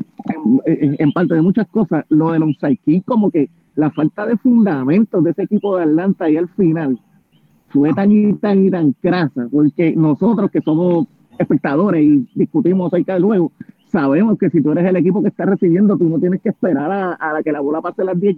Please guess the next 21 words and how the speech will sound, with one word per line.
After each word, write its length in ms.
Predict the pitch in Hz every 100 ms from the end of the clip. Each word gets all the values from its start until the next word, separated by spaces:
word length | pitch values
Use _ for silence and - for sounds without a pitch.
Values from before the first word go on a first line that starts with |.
| 147
yardas. 480 | 131 196 233 151
O 520 | 110 _ _ _ _ -
sea, 200 | 170 147
tú 100 | 151
la 160 | 160
coges 320 | - 185 240
desde, 300 | 196 185 190
desde, 640 | 160 147 190 156 139 180 147 - -
desde 240 | - 170 170
donde 240 | 170 156
pique 280 | - 233 240
la 100 | 202
primera 280 | - 208 247
vez, 80 |
la 100 | -
puedes 200 | - 165 -
coger, 300 | 180 196 185
no 140 | 175
tienes 160 | 175 180
que 60 | 190
esperar. 320 | - 160